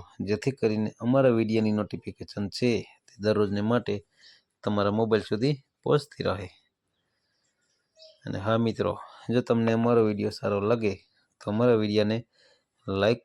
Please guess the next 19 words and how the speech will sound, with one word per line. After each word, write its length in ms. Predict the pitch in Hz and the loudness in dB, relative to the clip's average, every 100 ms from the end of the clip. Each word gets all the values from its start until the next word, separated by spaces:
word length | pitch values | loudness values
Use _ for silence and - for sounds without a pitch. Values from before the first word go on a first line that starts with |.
| - | -4
કરજો, 300 | 107 101 113 110 | -2 2 0 0
કોમેન્ટ 400 | - 107 120 - | -6 0 0 0
કરજો, 280 | 110 104 110 107 - | 0 2 2 0 -4
શેર 260 | - 117 110 | 0 2 2
કરજો 380 | - 107 104 107 | 2 -2 0 0
અને 160 | 101 117 131 _ | 2 -2 -6 _
સબસ્ક્રાઇબ 500 | - - - 127 139 127 | -20 -20 -2 2 2 2
કરજો. 300 | - 87 90 87 - _ _ _ _ _ _ _ - | -10 -8 -6 -8 -14 _ _ _ _ _ _ _ -20
અને 100 | - 101 | -12 -2
હા 100 | 117 | 0
મિત્રો, 280 | 117 101 101 | 0 -2 -2
જો 120 | 98 120 | 0 -2
તમે 260 | - 110 110 | 0 0 2
અમારો 280 | 120 120 110 | 4 4 4
વીડિયો 300 | 107 101 95 | 2 -4 -2
Facebook 360 | 127 123 107 - | -2 -2 -6 -6
ઉપર 180 | - 110 | -6 -4
જોતા 280 | 113 120 107 | -2 0 0
હોય 220 | 104 | 0